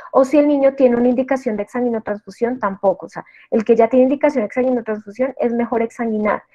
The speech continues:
Recuerden que nosotros lo que hacemos con esto es proteger el cerebro. Y si antes retardamos el, la exsanguinotransfusión y no eliminamos eso, y la inmunoglobulina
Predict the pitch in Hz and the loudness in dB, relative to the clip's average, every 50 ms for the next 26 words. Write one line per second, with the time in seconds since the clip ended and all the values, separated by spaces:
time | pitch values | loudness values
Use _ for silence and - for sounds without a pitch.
0 | - - - _ _ 254 254 254 254 247 240 240 226 233 - 269 262 277 269 269 | -20 -20 -20 _ _ 2 2 4 4 4 4 2 0 0 0 0 0 0 0 -2
1 | 247 - 214 214 233 233 - 262 254 254 247 214 202 202 - _ _ 254 240 233 | -4 -4 -4 -4 -4 -2 -2 -4 -2 -2 -4 -6 -6 -8 -10 _ _ -2 -2 0
2 | 208 196 - _ - 202 247 226 - _ - 247 247 240 - 226 220 - 240 214 | -2 -4 -6 _ 0 0 0 0 -2 _ 0 0 0 0 -2 -4 -2 0 0 2
3 | 208 208 214 202 - 247 220 247 220 185 180 - _ _ _ _ _ _ _ _ | 2 2 -2 0 -2 2 4 4 4 4 0 -2 _ _ _ _ _ _ _ _
4 | - 254 254 - - 254 247 254 254 - 247 240 233 202 269 269 262 - - _ | -2 -2 0 4 4 4 4 4 4 0 0 0 4 4 4 4 4 -4 -12 _
5 | 285 294 285 294 269 240 226 196 208 214 202 202 208 220 233 - - - 254 247 | 2 2 2 4 2 0 0 0 0 0 0 0 -2 -4 -4 -6 -2 0 2 2
6 | 247 240 226 214 202 - - 208 202 202 196 190 185 - 190 185 - - 190 - | 2 2 0 -2 -2 -6 -10 -8 -8 -8 -8 -10 -8 -8 -10 -10 -10 -18 -18 -10
7 | - 185 185 196 - - 226 220 220 220 226 240 247 262 254 233 214 202 196 196 | -8 -8 -8 -8 -6 -6 -4 -2 0 0 2 2 2 2 2 0 0 0 -2 -4
8 | 202 - _ _ - _ _ _ _ _ - 226 208 190 - - - - 226 226 | -8 -10 _ _ -20 _ _ _ _ _ 2 2 2 2 -2 -4 -2 2 2 2
9 | 214 214 214 214 214 208 208 220 214 208 208 208 202 208 208 202 208 208 226 | 2 2 0 0 0 0 0 0 0 2 0 0 0 -2 -2 -2 -2 -4 -4